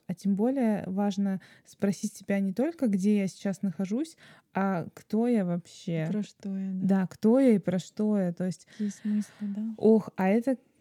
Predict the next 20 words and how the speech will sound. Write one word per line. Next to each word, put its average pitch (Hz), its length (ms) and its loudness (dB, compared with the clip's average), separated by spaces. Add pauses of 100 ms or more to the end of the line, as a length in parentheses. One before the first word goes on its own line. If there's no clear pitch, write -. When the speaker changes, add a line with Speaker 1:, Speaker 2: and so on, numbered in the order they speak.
Speaker 1:
это 240 300 0
вообще 226 460 2
непросто. 202 840 0
Speaker 2:
У 220 80 2
меня 247 200 8
Speaker 1:
Вот. 339 60 4
Speaker 2:
на 349 80 0
самом 311 200 -2
деле 285 180 -2
то 285 140 -4
же - 60 -8
самое 202 480 2
Speaker 1:
Мгм. - 0 -
Speaker 2:
сейчас. 214 540 -6
Speaker 1:
И 220 60 4
я, 233 200 6
знаете, 269 360 2
Speaker 2:
Да. 202 160 -4
Speaker 1:
да-да-да, 208 500 2
щас. - 260 -4